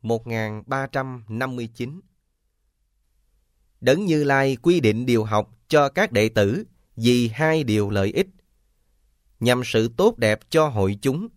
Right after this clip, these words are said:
nhằm sự an lạc cho hội chúng. Đấng Như Lai quy định điều học cho các đệ tử vì hai điều lợi ích này. Đấng Như Lai quy định điều học cho các đệ tử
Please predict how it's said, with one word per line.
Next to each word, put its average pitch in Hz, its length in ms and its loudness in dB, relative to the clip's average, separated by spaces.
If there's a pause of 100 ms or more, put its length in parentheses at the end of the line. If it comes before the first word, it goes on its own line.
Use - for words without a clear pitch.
(340)
nhằm 120 240 0
sự 113 240 -2
an 156 280 -2
lạc 101 320 -2
cho 147 200 2
hội 98 320 -2
chúng. 143 260 -2 (1000)
Đấng 151 220 2
Như 160 160 2
Lai 143 300 2
quy 170 240 0
định 113 220 0
điều 113 180 0
học 107 320 -2 (160)
cho 147 220 4
các 202 220 -2
đệ 104 180 2
tử 110 340 0 (280)
vì 117 340 2
hai 156 360 0
điều 104 300 0
lợi 95 260 -2
ích - 180 -2
này. 95 280 -2 (1900)
Đấng 147 240 0
Như 160 140 2
Lai 147 260 0
quy 160 200 2
định 113 220 0
điều 110 180 2
học 107 280 -2 (100)
cho 151 200 4
các 196 200 -2
đệ 104 180 2
tử 107 360 0